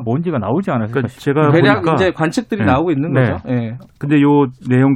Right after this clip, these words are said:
Speaker 2: 보도 내용들은 어떻게 나오고 있냐면
Speaker 3: 네.
Speaker 2: 일단 징계 사유가 인정된 것은 주요 사건 재판부 분석 문건의 작성 및 배포, 이게 이제
Speaker 3: 맞아요.
Speaker 2: 판사 사찰 의혹이죠.
Speaker 3: 예, 예.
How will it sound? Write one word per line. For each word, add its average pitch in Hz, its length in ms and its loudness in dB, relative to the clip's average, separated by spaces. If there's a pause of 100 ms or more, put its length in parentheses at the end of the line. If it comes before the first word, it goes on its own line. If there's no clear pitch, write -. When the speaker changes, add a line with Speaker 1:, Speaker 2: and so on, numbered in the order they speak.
Speaker 2:
보도 151 200 0
내용들은 131 640 2
어떻게 117 240 -4
나오고 104 300 -2
있냐면 101 420 -2
Speaker 3:
네. 117 240 -8 (320)
Speaker 2:
일단 147 240 0
징계 160 300 0
사유가 156 460 0
인정된 160 520 0
것은 165 400 0 (380)
주요 170 240 2
사건 170 300 0
재판부 135 420 0
분석 123 320 2
문건의 113 380 0
작성 - 300 -2
및 107 120 -2
배포, 104 260 -2
이게 95 120 0
이제 90 100 -2
Speaker 3:
맞아요. 117 100 -6
Speaker 2:
판사 214 200 0
사찰 170 300 0
의혹이죠. 123 580 0
Speaker 3:
예, 120 40 -2
예. 120 240 -4